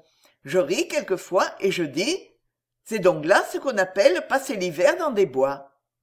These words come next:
Madame de Coulanges me disait l'autre jour : «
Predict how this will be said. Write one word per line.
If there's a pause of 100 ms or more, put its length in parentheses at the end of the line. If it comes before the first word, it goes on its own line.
(640)
Madame
de
Coulanges
me
disait
l'autre
jour : «